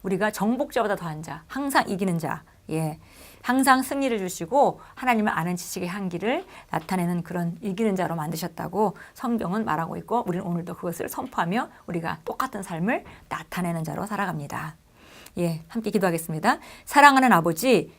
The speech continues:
저는 아버지의 말씀 안에서 말씀에 의해 그리고 말씀을 통해 살아갑니다. 아버지의 말씀이 저를 조종하여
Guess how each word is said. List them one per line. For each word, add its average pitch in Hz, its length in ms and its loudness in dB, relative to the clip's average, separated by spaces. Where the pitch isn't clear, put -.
저는 233 300 4
아버지의 196 420 8
말씀 196 380 4
안에서 233 480 6
말씀에 208 500 6
의해 180 360 4
그리고 208 440 8
말씀을 175 400 2
통해 185 320 2
살아갑니다. 202 800 0
아버지의 285 400 12
말씀이 214 380 10
저를 202 240 4
조종하여 185 720 4